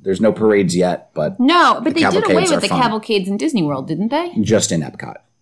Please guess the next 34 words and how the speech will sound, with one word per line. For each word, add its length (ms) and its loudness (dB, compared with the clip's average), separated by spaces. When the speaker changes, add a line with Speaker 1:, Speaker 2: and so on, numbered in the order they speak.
Speaker 2:
Oh, 100 -6
all 40 -6
right. 260 -12
Speaker 1:
Yeah. 160 -14
Speaker 2:
Um, 280 4
pricing 380 2
has 140 2
been 140 2
announced 520 0
for, 680 2
uh, 220 4
the 200 -2
Merriest 720 0
Nights 600 0
that 60 0
Speaker 1:
That's 160 2
Speaker 2:
we 60 4
were 80 4
Speaker 1:
right. 80 2
Speaker 2:
just 140 -2
talking 300 -2
about. 280 0
Speaker 1:
That's 240 2
right. 180 4
So 460 4
you're 200 4
going 220 4
to 80 4
get 140 4
after-hours 580 2
admission 420 0
with 180 -2
limited 340 0
capacity. 720 -2